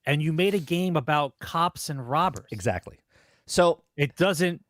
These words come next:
Speaker 1: make sense.
Speaker 2: One
Speaker 1: It's
Speaker 2: of the
Speaker 1: not Battlefield. It's not Battlefield.
Speaker 2: One of the developers that worked on Battlefield had a tweet. Okay, and he says, <clears throat> "We gave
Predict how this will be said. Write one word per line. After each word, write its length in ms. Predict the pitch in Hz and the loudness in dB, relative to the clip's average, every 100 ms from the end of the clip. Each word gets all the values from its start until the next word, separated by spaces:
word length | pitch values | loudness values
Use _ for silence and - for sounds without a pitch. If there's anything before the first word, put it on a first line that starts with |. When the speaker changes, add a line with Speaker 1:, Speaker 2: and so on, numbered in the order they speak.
| - | -8
Speaker 1:
make 280 | 139 156 - | -2 -2 -4
sense. 540 | - 165 165 107 - | -8 -4 -4 -6 -12
Speaker 2:
One 240 | 156 170 233 | 2 6 6
Speaker 1:
It's 100 | 240 | 4
Speaker 2:
of 40 | |
the 60 | 175 | 2
Speaker 1:
not 180 | 185 - _ _ _ | 0 -4 _ _ _
Battlefield. 680 | 160 175 208 131 - 101 - - _ _ _ _ _ _ - _ _ | 0 2 2 -2 -8 -12 -14 -20 _ _ _ _ _ _ -20 _ _
It's 140 | - - | -16 -6
not 180 | 147 | -4
Battlefield. 500 | - 165 156 - 110 | 0 0 0 -6 -12
Speaker 2:
One 200 | 120 135 | -2 2
of 60 | 170 | 2
the 40 | 190 | 2
developers 760 | 170 123 101 98 101 - - _ _ _ _ | 4 4 4 0 -6 -8 -20 _ _ _ _
that 160 | 127 107 | -6 -4
worked 240 | 107 110 | -2 -2
on 120 | 117 98 | -2 0
Battlefield 500 | 90 76 76 53 - - _ _ _ | -2 -2 -12 -14 -16 -20 _ _ _
had 240 | - - 117 | -8 -2 -2
a 20 | |
tweet. 320 | - - 80 _ _ _ _ _ _ | -4 -12 -14 _ _ _ _ _ _
Okay, 180 | - 95 | -12 -10
and 80 | 92 | -8
he 60 | 90 | -8
says, 480 | 110 95 90 - _ _ _ _ _ _ _ | -6 -4 -6 -12 _ _ _ _ _ _ _
<clears throat> 680 | _ - - - 147 98 | _ -12 -10 -6 -6 -6
"We 240 | - 123 190 | -8 -6 -2
gave 480 | 180 143 135 151 | 0 0 -2 -6